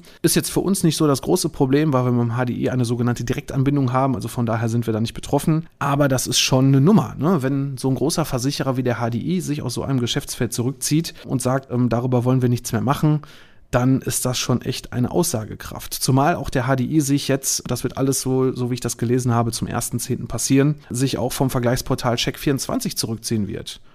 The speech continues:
Und da zahlt es sich mal wieder aus, ja, du kannst eine Versicherung selber auf diesen ganzen Plattformen vergleichen,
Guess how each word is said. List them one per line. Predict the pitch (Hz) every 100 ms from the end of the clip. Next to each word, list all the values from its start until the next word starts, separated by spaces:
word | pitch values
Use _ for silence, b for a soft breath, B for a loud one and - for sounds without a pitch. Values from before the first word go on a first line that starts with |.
| b
Und | 151
da | 185
zahlt | - 196 202
es | 180
sich | 175
mal | 160 139
wieder | 139 92
aus, | 151 208
ja, | 113 127 202
du | - 120
kannst | 135 -
eine | 165 147
Versicherung | 147 127 147 151 151 156 135
selber | 117 127 160 165 147 147 -
auf | 127 -
diesen | 139 139
ganzen | 127 156 135
Plattformen | - - - 131
vergleichen, | 127 110 98 - 185 101